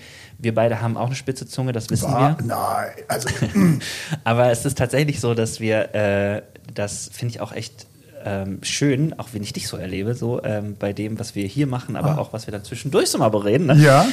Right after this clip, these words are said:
Speaker 1: Dass man merkt, ähm, wir haben da aber auch ein ernstes Anliegen hinter. Also manches ist Verarbeitung, manchmal ist, manches ist auch Kritik auf so einer satirischen Ebene so. Und dafür, ähm, finde ich, kann man einen, ähm, kritisieren und
Speaker 2: Mhm.
Speaker 1: anpupen, da sind wir auch offen für. Aber, ähm,
Speaker 2: Ich ver-,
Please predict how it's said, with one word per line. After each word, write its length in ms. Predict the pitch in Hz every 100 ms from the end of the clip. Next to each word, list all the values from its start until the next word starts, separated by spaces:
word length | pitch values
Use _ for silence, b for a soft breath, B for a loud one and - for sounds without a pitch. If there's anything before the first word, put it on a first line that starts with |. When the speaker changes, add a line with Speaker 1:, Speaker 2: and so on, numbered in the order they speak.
| -
Speaker 1:
Dass 220 | 127 135
man 140 | 143 131
merkt, 280 | 120 151 -
ähm, 280 | 123 127 -
wir 140 | 113
haben 100 | 147
da 80 | 165
aber 120 | 113
auch 100 | 117
ein 100 | 131
ernstes 300 | 123 135 139
Anliegen 320 | 139 131 98
hinter. 360 | 90 95 98 90
Also 200 | 104 117
manches 260 | 127 151 -
ist 160 | -
Verarbeitung, 580 | - - 120 143 151 185
manchmal 340 | 113 113 135
ist, 200 | 120 -
manches 360 | - 120 127 123
ist 140 | 120
auch 220 | 98 117 -
Kritik 400 | 113 - - -
auf 160 | 98
so 100 | -
einer 220 | 113 110
satirischen 640 | 104 104 - 120 120 113 107
Ebene 400 | 101 110 147 156
so. 300 | 151 185 214 B B B B
Und 160 | 117 113
dafür, 480 | 117 127 123 120 -
ähm, 400 | 110 104 104 113
finde 200 | - 120
ich, 80 | 113
kann 160 | - 120
man 120 | 120
einen, 440 | 104 107 107 107 104
ähm, 320 | 101 98 98
kritisieren 640 | - 113 101 107 123 143
und 120 | 143 139
Speaker 2:
Mhm. 60 |
Speaker 1:
anpupen, 460 | 139 165 143 147 147
da 120 | 101
sind 160 | 110 117
wir 100 | 101
auch 160 | 120
offen 220 | 139 -
für. 280 | 151 151 160 B B B B B B
Aber, 400 | - 123 131 131
ähm, 520 | - 117 117 113 117 117 - _ _
Speaker 2:
Ich 120 | 135
ver-, 100 | -